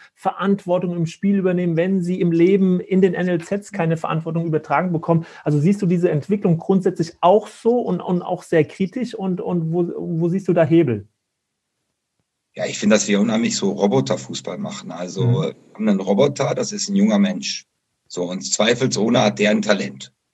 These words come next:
Speaker 2: Das ist jetzt nicht Trompete spielen bei ihm, sondern das ist jetzt Fußball spielen. Und dann kommen auf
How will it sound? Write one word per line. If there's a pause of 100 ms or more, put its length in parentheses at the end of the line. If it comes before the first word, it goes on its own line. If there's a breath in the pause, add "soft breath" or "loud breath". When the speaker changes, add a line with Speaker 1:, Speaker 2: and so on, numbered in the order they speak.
(120)
Speaker 2:
Das
ist
jetzt
nicht
Trompete
spielen
bei
ihm,
sondern
das
ist
jetzt
Fußball
spielen. (580 soft breath)
Und
dann
kommen
auf